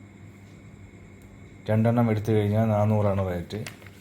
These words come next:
ടാറ്റ, ടാറ്റ പ്ലേയുടെ രണ്ടെണ്ണം എടുത്തു കഴിഞ്ഞാൽ നാനൂറ്. സൺ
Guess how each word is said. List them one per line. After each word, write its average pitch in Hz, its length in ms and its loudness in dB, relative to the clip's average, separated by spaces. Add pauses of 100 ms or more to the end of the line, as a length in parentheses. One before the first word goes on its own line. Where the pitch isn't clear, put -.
(680)
ടാറ്റ, 101 240 -4 (220)
ടാറ്റ 101 220 0 (120)
പ്ലേയുടെ 104 320 0
രണ്ടെണ്ണം 98 340 0
എടുത്തു 98 200 -4
കഴിഞ്ഞാൽ 95 320 -2
നാനൂറ്. 92 420 -6 (2250)
സൺ 107 120 0